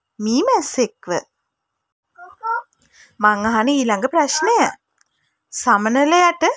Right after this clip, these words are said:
හයියෙන් ඇඬුනේ ඇයි? කියන්න බලන්නකෝ. සමනලයට හයියෙන් ඇඬුනේ ඇයි කියලා. කියන්න බලන්න පුතේ.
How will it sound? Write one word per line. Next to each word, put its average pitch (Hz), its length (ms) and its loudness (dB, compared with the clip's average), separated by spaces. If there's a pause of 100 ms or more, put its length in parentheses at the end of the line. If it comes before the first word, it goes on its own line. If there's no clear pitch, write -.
(320)
හයියෙන් 302 560 0
ඇඬුනේ 392 400 2
ඇයි? 403 200 0 (1800)
කියන්න 226 420 -2
බලන්නකෝ. 247 680 0 (540)
සමනලයට 208 680 -2
හයියෙන් 226 500 -2
ඇඬුනේ 196 440 -4
ඇයි 175 180 -2
කියලා. 311 480 0 (1160)
කියන්න 226 360 0
බලන්න 226 340 0
පුතේ. 311 380 -4